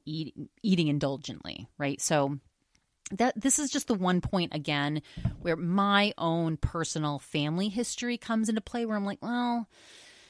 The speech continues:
you know, I, I, obviously losing weight can, or, or at least choosing, you know, whole foods or, or some nutritious foods or having more balance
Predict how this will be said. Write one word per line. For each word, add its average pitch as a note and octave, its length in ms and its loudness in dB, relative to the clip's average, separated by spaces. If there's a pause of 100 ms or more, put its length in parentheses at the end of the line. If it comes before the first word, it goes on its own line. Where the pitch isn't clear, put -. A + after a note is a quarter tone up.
(120)
you G#3 100 2
know, F#3+ 100 4
I, G#3 260 2
I, - 200 -10 (240)
obviously A3+ 480 4 (320)
losing G3+ 360 2
weight G3 220 2
can, G#3 640 2
or, F#3+ 200 2
or F#3+ 120 2
at - 100 -2
least A3 340 0 (360)
choosing, G3+ 1080 2 (520)
you G3+ 140 2
know, D#3+ 460 0
whole A3+ 420 0
foods E3+ 540 -4
or, E3 280 -2
or D#3+ 100 -6
some G3+ 300 2
nutritious G3+ 560 0
foods D#3+ 460 -4
or E3 100 -6
having F3+ 400 -4
more F3+ 220 -2
balance E3 840 0